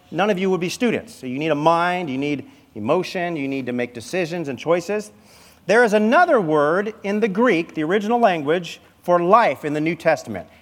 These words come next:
and that is zoe. We get words like zoology,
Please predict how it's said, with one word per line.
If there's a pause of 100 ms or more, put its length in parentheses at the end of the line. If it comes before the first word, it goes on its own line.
(100)
and
that
is
zoe. (640)
We
get
words
like
zoology,